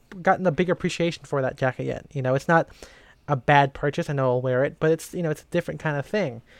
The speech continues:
Um, so, you know, keep an open mind. Know what you're looking for. I mean, I like my Lee one oh one J more than a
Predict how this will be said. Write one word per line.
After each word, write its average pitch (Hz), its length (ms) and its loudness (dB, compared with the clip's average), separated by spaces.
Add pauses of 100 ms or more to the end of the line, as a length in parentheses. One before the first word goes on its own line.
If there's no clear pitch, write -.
(400)
Um, 127 400 0 (680)
so, 160 440 8 (600)
you 226 80 -2
know, 240 120 6
keep 294 240 6
an 233 100 8
open 180 260 8
mind. 135 420 0 (400)
Know 185 180 8
what 233 160 10
you're 170 80 6
looking 143 320 2
for. 123 420 0 (120)
I 151 80 0
mean, 165 100 6
I 160 80 10
like 202 160 10
my 185 80 8
Lee 160 160 8
one 160 100 10
oh 156 40 8
one 151 160 6
J 151 180 8
more 143 260 6
than 139 220 2
a 123 260 0